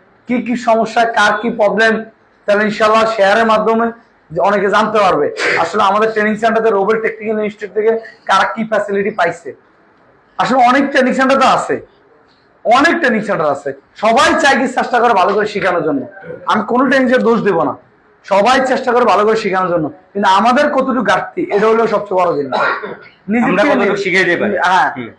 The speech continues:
Speaker 1: এবং আমরা কতটুকু শিখাইতে পারি, কতটুকু আমাদের ঘাটতি,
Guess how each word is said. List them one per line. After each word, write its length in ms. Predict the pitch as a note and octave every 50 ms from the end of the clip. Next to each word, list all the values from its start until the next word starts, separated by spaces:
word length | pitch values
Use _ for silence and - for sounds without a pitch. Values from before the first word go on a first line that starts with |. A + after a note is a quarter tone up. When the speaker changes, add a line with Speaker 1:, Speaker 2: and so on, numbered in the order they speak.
| - F#3+
Speaker 1:
এবং 200 | G#3+ B3 B3+ B3+
আমরা 340 | G3+ G3 G#3 G#3+ A3+ C4 C#4
কতটুকু 340 | C4+ C4+ C4+ C#4 C4 C4
শিখাইতে 340 | - A#3+ B3 A3 C4 C4 C4
পারি, 120 | C4 C4 B3+
কতটুকু 420 | B3+ A#3 G#3 - B3 B3 C4 B3+
আমাদের 300 | A#3+ A3+ A3+ A3+ A#3+ A3+
ঘাটতি, 460 | - F#3+ F#3+ - - - A#3 G#3 -